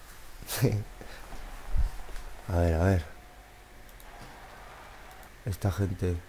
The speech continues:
¿por dónde vas tú, tío? Bueno, ahí vas, no vas mal, no vas mal. Castro Viejo. Castro Viejo ha salido detrás tuya, ¿no? Sí.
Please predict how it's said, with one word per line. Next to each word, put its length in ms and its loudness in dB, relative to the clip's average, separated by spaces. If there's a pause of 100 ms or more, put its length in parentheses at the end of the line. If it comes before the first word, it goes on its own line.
(140)
¿por 100 -2
dónde 220 6
vas 160 6
tú, 140 0
tío? 260 4 (1120)
Bueno, 200 2
ahí 100 6
vas, 260 6
no 140 4
vas 160 4
mal, 180 4
no 100 2
vas 160 4
mal. 240 4 (2250)
Castro 340 0
Viejo. 460 4 (180)
Castro 240 2
Viejo 200 4
ha 40 8
salido 300 10
detrás 260 2
tuya, 280 6
¿no? 200 2
Sí. 260 2